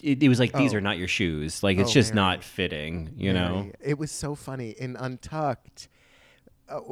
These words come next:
Speaker 2: I was watching it with, uh, with my, my, my little Kiki friends, um, and every single time they showed Tina, it was just, like, this random shot of Tina. We laughed out loud 'cause it was like, "Oh,
Speaker 1: Oh.
Speaker 2: God."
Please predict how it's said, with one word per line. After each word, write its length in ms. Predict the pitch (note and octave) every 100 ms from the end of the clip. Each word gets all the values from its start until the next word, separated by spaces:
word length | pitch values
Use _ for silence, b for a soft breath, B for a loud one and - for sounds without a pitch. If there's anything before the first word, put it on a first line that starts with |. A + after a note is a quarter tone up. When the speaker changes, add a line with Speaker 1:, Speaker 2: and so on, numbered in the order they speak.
| -
Speaker 2:
I 100 | C#3
was 200 | C#3+ C3
watching 380 | C#3 D3 - B2
it 100 | G2+
with, 160 | A2 - -
uh, 240 | F#2 F#2+ F#2+
with 200 | G#2 -
my, 200 | E2+ F2 -
my, 120 | F#2 -
my 140 | F#2 F2 -
little 300 | G#2 F2+ F2 -
Kiki 340 | G2+ - A2
friends, 560 | - G2+ E2+ E2+ - - A#2+
um, 460 | A2+ G#2 G2 - - B2+
and 580 | B2 A#2 A2 G2+ - - _ _ _ _ _ _ -
every 300 | C#3 B2+ C#3+
single 260 | C#3+ D3 B2+
time 300 | - A2+ G#2
they 120 | G2+ G2
showed 680 | - G#2+ G2 G2 F#2+ F#2+ - _ _ -
Tina, 600 | - D#3 C3 E2+ G2 G2+ _ -
it 60 |
was 160 | D#3 E3
just, 240 | - F#3+
like, 160 | F#3 D#3+
this 140 | C#3+ A#2
random 600 | A#2 C#3+ E3 F3 F3 F3
shot 300 | - C3+ C3+
of 100 | -
Tina. 380 | C3+ B2 G#2+ - b
We 140 | C#3+ D3+
laughed 380 | B2+ A#2+ B2+ A2+
out 180 | F#2+
loud 340 | G2 G2 F2 -
'cause 120 | C3+
it 40 | B2
was 120 | A#2
like, 140 | B2+ -
"Oh, 40 |
Speaker 1:
Oh. 160 | E3 A#2
Speaker 2:
God." 300 | G#3 G3